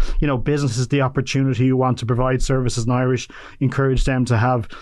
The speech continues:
signage in Irish to let people know that that's available. And it, it's kind of about doing those things that let people know that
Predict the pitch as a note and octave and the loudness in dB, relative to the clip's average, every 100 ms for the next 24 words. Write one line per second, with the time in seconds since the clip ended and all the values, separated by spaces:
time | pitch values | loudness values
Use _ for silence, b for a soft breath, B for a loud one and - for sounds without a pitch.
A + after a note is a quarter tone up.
0 | B - C3+ C3+ C3 B2+ B2 C3 B2+ - | B -2 0 2 2 2 2 2 0 0
1 | C#3 C3 C3 C3+ B2+ B2 B2+ B2 B2+ A2+ | 0 0 0 0 2 2 2 2 0 -2
2 | B2+ B2+ C3 B2+ B2 B B B - D#3 | 0 0 0 2 0 B B B -4 -4
3 | - G#3+ F#3 D3 F#3 G#3 E3 D#3 C#3 C#3 | -2 -2 -2 0 0 0 0 0 -2 0
4 | D#3 D3+ C3+ C#3 C3+ - C#3 B2+ C3+ B2+ | 0 2 0 0 0 0 0 2 0 -2
5 | D3+ D3 C#3 C3+ C3 B2+ C3 C3+ | 0 -2 0 0 2 2 2 0